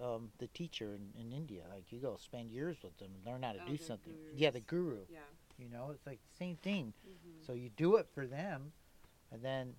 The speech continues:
Speaker 1: next, and then next time you do it for yourself. And then if you, if you get that relationship,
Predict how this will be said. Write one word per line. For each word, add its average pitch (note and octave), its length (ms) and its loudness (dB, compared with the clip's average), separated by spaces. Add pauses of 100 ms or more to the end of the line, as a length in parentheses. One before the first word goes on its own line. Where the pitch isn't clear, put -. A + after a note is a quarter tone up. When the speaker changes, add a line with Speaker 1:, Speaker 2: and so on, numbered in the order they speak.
Speaker 1:
next, C3+ 280 -4 (140)
and B2 120 -6
then B2 200 -4
next C3 260 -4
time C3 300 -2 (120)
you B2 140 -4
do C#3 180 6
it D#3 140 6
for C3 120 2
yourself. A#2 580 2 (1300)
And A2 100 -10
then C3 120 -4
if C3+ 180 -4
you, B2+ 240 -4 (200)
if B2 180 -12
you A#2 140 -10
get E3+ 220 2
that C3 240 4
relationship, B2 800 -2